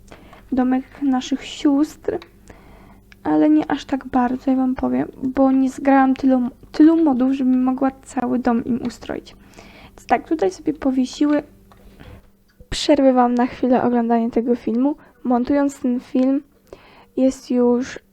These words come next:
e, pierwszy stycznia. Wcześniej nie wrzuciłam tego odcinka, dlatego go nie widzieliście. Ustroiłam ten dom już miesiąc temu około.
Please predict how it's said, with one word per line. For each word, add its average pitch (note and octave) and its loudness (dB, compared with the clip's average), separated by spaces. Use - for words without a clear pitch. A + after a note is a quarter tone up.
e, A#3+ 0
pierwszy D#4+ 0
stycznia. B3+ -4
Wcześniej - -2
nie C#4 0
wrzuciłam C4+ -2
tego A3+ 0
odcinka, B3 -4
dlatego B3 -4
go B3+ -2
nie A#3 0
widzieliście. A3+ -4
Ustroiłam C4+ 0
ten B3+ -2
dom B3 -2
już C4+ 2
miesiąc C4 0
temu A#3+ -2
około. A3+ 0